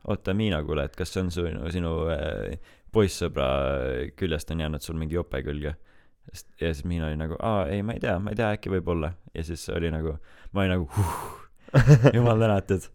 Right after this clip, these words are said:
Speaker 1: Ja järgmine päev, äh, sõidame koju, mina, mu isa ja ema, ja siis ema ütleb, „Ma-, Mart, sa pead nüüd lõpetama suitsetamise.“ <laughs> Ja siis ma olin nagu, „Okei.“ <laughs> Ja siis ma ei suitsetanud rohkem. <laughs> Aga siis ma rääkisin sellest, et nagu,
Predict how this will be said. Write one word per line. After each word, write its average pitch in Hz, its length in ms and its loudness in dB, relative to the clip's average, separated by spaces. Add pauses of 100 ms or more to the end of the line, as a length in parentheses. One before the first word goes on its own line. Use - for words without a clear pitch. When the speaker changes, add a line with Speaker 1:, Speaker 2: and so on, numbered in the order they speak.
(260)
Speaker 1:
Ja 98 300 4
järgmine 95 440 2
päev, 92 240 4
äh, 90 320 0
sõidame 87 640 0
koju, 92 420 4
mina, 82 500 -2
mu 87 160 -2
isa 87 160 -2
ja 80 200 0
ema, 78 200 -2
ja 76 100 -4
siis 80 180 -8
ema 80 220 -4
ütleb, 76 240 -10
„Ma-, - 180 -6 (140)
Mart, - 460 -2 (1200)
sa 120 120 0
pead 120 160 8
nüüd 90 140 2
lõpetama 87 420 0
suitsetamise.“ 90 640 -2
<laughs> - 60 6
Ja 170 100 10
siis - 220 2
ma 113 80 4
olin 110 100 2
nagu, 95 160 -2 (300)
„Okei.“ 117 400 6 (160)
<laughs> 165 180 6
Ja 131 100 8
siis 127 80 6
ma 202 100 12
ei 151 80 10
suitsetanud 143 500 10
rohkem. 180 400 10 (440)
<laughs> 226 540 8
Aga 123 120 10
siis 127 180 8
ma 131 120 10
rääkisin 110 400 8
sellest, 95 300 2
et 95 140 0
nagu, 92 260 2